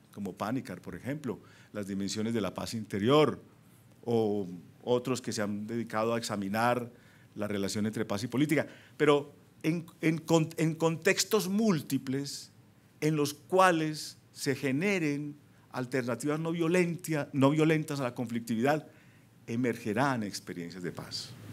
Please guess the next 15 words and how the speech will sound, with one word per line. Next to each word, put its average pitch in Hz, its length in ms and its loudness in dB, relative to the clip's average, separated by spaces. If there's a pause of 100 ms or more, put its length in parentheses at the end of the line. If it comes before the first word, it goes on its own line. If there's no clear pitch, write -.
(480)
Y 151 40 6
esto 151 200 8
va 185 100 10
a 185 60 6
tener 175 500 8
una 175 180 10
implicación 143 680 8 (160)
en-, 165 220 4 (320)
ontológica 143 680 8
maravillosa, 120 840 10
va 113 140 6
a 127 60 4
tener 156 220 6
una 165 80 4
implicación, 139 580 6